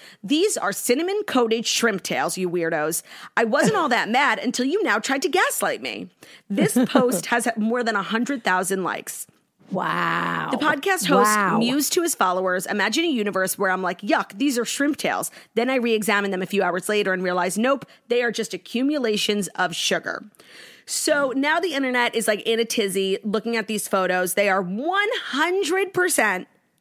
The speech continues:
Speaker 1: shrimp tails. Like, there's no, <laughs> like, you can't convince me otherwise.
Speaker 2: Are they shrimp tails with, like, a little bit of the meat still in it, or are they, like, sucked out?
Speaker 1: No, it's, like, the ve-, the tail end of the tail, like, you know, the
Speaker 2: The
Speaker 1: crisp
Speaker 2: tail end of the tail.
Speaker 1: It's, like, flaky.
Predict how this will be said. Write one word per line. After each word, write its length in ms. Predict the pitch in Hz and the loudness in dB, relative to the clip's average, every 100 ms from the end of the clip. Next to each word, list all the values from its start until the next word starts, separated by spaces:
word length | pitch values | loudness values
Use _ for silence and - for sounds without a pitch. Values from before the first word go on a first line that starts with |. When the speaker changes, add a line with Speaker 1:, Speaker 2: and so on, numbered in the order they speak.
| _ _ _ | _ _ _
Speaker 1:
shrimp 320 | - 226 - | -2 -2 -2
tails. 260 | 175 - | -4 -2
Like, 140 | 226 226 | -2 0
there's 240 | 240 220 | 0 0
no, 680 | 196 202 196 233 226 240 247 - - | 0 4 6 6 6 2 0 -6 -16
<laughs> 180 | - - | -20 -2
like, 200 | 262 202 | 0 0
you 80 | 269 | 0
can't 260 | - 247 | 0 0
convince 260 | 226 220 - | 0 0 0
me 100 | 196 | -2
otherwise. 680 | 135 113 69 64 - - - _ _ _ _ _ _ _ - _ - | -2 -2 -4 -4 -4 -6 -8 _ _ _ _ _ _ _ -20 _ -2
Speaker 2:
Are 80 | 262 | 2
they 100 | 285 | 2
shrimp 300 | - 330 294 | 2 0 0
tails 160 | 381 | 0
with, 80 | 330 | 2
like, 100 | 320 | 2
a 60 | 269 | 2
little 220 | 262 254 | 0 2
bit 100 | 262 | 2
of 80 | 247 | 2
the 80 | 220 | 0
meat 460 | 208 220 262 262 | 2 2 0 -2
still 260 | - 269 240 | -6 -2 2
in 80 | 262 | 2
it, 100 | 302 | 2
or 120 | 247 | 0
are 40 | |
they, 140 | 214 233 | 0 0
like, 160 | 220 | -2
sucked 300 | - 294 - | 0 -2 0
out? 240 | 214 170 - - | -2 -2 -6 -2
Speaker 1:
No, 320 | 269 294 277 | 0 2 2
it's, 140 | 247 | 2
like, 160 | 262 240 | 0 2
the 80 | 233 | 0
ve-, 320 | 190 226 220 | 2 2 2
the 80 | 220 | 0
tail 460 | 220 285 277 262 | 0 0 2 2
end 260 | 247 233 220 | 0 2 0
of 160 | 190 180 | 0 -2
the 80 | |
tail, 400 | 196 233 190 165 | -2 0 0 0
like, 220 | 180 185 196 | 0 -2 -2
you 40 | |
know, 100 | 196 | 0
the 60 | 185 | 0
Speaker 2:
The 60 | |
Speaker 1:
crisp 200 | 190 247 240 | 0 2 2
Speaker 2:
tail 140 | 233 | 2
end 100 | 202 | -2
of 60 | 165 | -2
the 60 | |
tail. 120 | 165 | 0
Speaker 1:
It's, 80 | 233 | 2
like, 140 | 233 214 | 2 -2
flaky. 760 | - 214 196 196 233 247 269 | -2 0 0 -2 -2 -2 -4